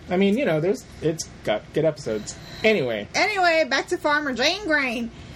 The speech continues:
Speaker 2: He was supposed to be over the top, I think, but he was just like a
Speaker 1: He was pretty over the top.
Speaker 2: He had
Speaker 1: Al-, although
Speaker 2: a
Speaker 1: he plays drunk. He, he, like, he doesn't play, like,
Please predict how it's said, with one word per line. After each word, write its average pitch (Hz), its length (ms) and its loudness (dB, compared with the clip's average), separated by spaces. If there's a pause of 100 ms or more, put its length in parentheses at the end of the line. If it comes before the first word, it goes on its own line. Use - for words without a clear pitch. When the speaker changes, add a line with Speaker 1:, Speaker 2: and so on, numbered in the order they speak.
(440)
Speaker 2:
He 339 340 0
was 277 1040 0 (1300)
supposed 262 420 0
to 254 80 -10
be 214 100 0
over 185 160 -2
the 180 80 -6
top, 175 260 -6
I 165 120 -4
think, 160 380 -6 (100)
but 208 120 2
he 240 140 -4
was 254 180 0
just 247 240 -6
like 202 240 -2
a 160 360 -4
Speaker 1:
He 220 40 4
was 151 120 0
pretty 104 240 -6
over - 160 -8
the - 120 -14
top. - 200 -8
Speaker 2:
He 269 340 0
had 247 240 2
Speaker 1:
Al-, 226 120 4
although 202 140 6
Speaker 2:
a 190 40 2
Speaker 1:
he 196 100 2
plays 196 260 4
drunk. 131 320 -4
He, 190 220 2
he, 202 280 0 (400)
like, 196 140 6
he 208 80 0
doesn't 202 320 4
play, 180 200 2
like, 147 360 0